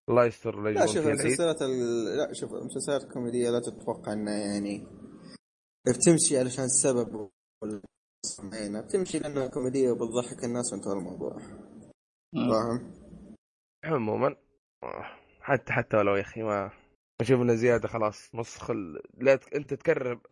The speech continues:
Speaker 1: عشاق المسلسل وتسد نفس اللي وده يشوفه. خمستاشر موسم، عشرين موسم، وين؟ نقول م-، آه، مثال،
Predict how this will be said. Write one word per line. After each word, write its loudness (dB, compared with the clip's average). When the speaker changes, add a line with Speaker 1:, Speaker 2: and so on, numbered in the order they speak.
Speaker 1:
عشاق 0
المسلسل -2
وتسد -2
نفس 2
اللي -2
وده 2
يشوفه. -2
خمستاشر -2
موسم، 0
عشرين -4
موسم، -4
وين؟ -4
نقول 2
م-، 4
آه، 6
مثال، -2